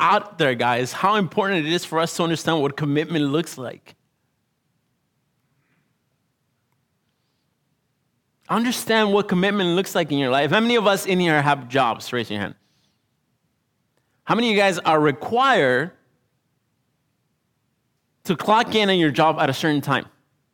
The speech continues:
What happens if you don't? Late, late, and you make a habit of it. At some point, someone's gonna have to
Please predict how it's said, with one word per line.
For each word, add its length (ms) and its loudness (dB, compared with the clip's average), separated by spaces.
What 200 2
happens 440 2
if 120 -2
you 80 -2
don't? 220 0
Late, 360 -4
late, 320 -2
and 120 -2
you 140 0
make 280 -4
a 60 2
habit 260 2
of 140 0
it. 40 2
At 120 0
some 420 0
point, 420 0
someone's 500 2
gonna 180 2
have 180 2
to 200 -6